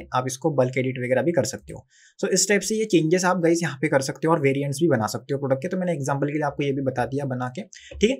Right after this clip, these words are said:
अभी यहाँ पर डिस्क्रिप्शन वगैरह कैसे डालना है उसकी हम बात करेंगे, इमेजेस की बात करेंगे। So डिस्क्रिप्शन और इमेजेस आपको लेने कहाँ से हैं? तो जैसे ये मेरा प्रोडक्ट है gardening gloves with claws, तो आपका जो भी प्रोडक्ट है ना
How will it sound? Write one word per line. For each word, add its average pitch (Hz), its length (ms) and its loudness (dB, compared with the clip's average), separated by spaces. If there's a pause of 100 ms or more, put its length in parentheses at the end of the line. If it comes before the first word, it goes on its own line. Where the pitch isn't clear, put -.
(240)
अभी 220 160 4
यहाँ 202 140 4
पर 214 100 2
डिस्क्रिप्शन 175 440 -2
वगैरह 160 180 2
कैसे 147 240 0
डालना 131 280 0
है 143 80 -8
उसकी 131 240 -6
हम 135 140 -4
बात 107 220 0
करेंगे, 131 240 -4
इमेजेस 113 260 -6
की 139 100 -4
बात 107 200 -6
करेंगे। - 240 -16 (360)
So 185 120 6 (360)
डिस्क्रिप्शन 214 460 0
और 208 100 4
इमेजेस 180 280 2
आपको 185 200 2
लेने 139 260 2
कहाँ 117 180 -6
से - 140 -12
हैं? 98 60 -10
तो 180 80 -2
जैसे 208 240 2
ये 220 180 -6
मेरा 196 260 4
प्रोडक्ट 165 340 2
है 185 80 0
gardening 143 440 6
gloves 135 240 2
with - 160 -10
claws, - 260 -6 (100)
तो 190 60 2
आपका 190 320 2
जो 180 180 12
भी 254 120 8
प्रोडक्ट 151 340 2
है 160 60 0
ना 160 180 0